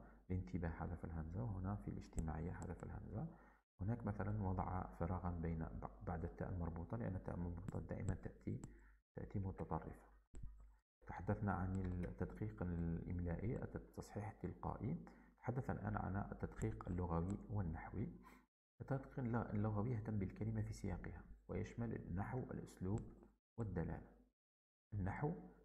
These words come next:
مثلا: "إلى المواطنون"، نصحح عن "إلى المواطنين"، لابد أن يكون مجرورا، "لم يجري"، يكون هنا، آه،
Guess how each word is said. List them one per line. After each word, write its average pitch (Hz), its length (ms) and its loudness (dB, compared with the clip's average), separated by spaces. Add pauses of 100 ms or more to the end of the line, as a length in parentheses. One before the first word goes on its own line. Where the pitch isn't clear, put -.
(220)
مثلا: 107 380 2
"إلى 110 160 4
المواطنون"، 85 840 2
نصحح - 640 -6 (240)
عن 92 80 -2 (120)
"إلى 98 160 4
المواطنين"، 87 640 2
لابد 87 260 0
أن 90 100 -2
يكون 85 400 -4 (180)
مجرورا، 85 580 -4 (440)
"لم 98 160 4
يجري"، 92 600 0
يكون 90 260 -4
هنا، 85 340 0 (180)
آه، 90 720 -2